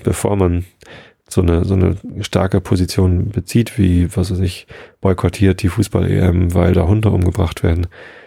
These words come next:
sollte man sich doch intensiv damit auseinandergesetzt haben, was das tatsächlich bedeutet. Und was da wirklich los ist. Ich kann jetzt natürlich nicht von jedem,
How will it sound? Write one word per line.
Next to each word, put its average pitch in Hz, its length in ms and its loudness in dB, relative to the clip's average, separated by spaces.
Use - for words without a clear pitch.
sollte 85 280 -2
man 82 140 0
sich 85 140 0
doch - 240 -4
intensiv 85 340 2
damit 87 220 2
auseinandergesetzt 87 640 0
haben, 85 220 0
was 82 120 0
das - 160 -2
tatsächlich - 400 -6
bedeutet. 101 460 -6
Und 85 140 0
was 82 100 0
da 82 160 -2
wirklich 110 260 0
los - 200 0
ist. - 180 -10
Ich 107 400 -2
kann 90 120 0
jetzt 80 120 -2
natürlich 87 240 0
nicht 87 100 -2
von 90 140 -2
jedem, 87 220 -2